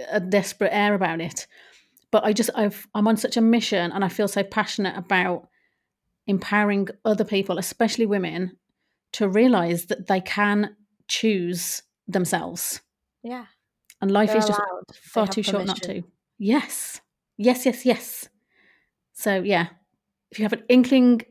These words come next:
Speaker 1: of an ambition, of a dream, of anything, if you mention it to me, prepare to make it happen, because I do not let people
Speaker 2: <laughs>
Speaker 1: get away with it.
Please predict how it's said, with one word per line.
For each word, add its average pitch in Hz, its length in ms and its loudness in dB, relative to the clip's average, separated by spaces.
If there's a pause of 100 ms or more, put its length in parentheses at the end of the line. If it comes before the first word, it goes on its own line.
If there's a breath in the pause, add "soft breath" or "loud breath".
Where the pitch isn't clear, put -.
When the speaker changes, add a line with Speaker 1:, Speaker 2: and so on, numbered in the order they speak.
(120)
Speaker 1:
of 214 80 0
an 202 60 2
ambition, 208 580 2
of 202 100 -2
a 196 40 -2
dream, 202 480 0
of 190 380 -4
anything, 196 540 0 (880)
if 226 140 2
you 233 80 6
mention 233 320 4
it 247 100 -2
to 240 80 0
me, 180 520 0 (840)
prepare 214 300 0
to 220 100 -2
make 220 120 0
it - 80 -4
happen, 185 340 -2
because 180 280 -4
I 185 60 2
do 196 220 2
not 277 240 2
let 202 220 0
people 196 200 0
Speaker 2:
<laughs> - 40 0
Speaker 1:
get 185 140 0
away 170 180 -2
with 175 100 -4
it. - 380 -8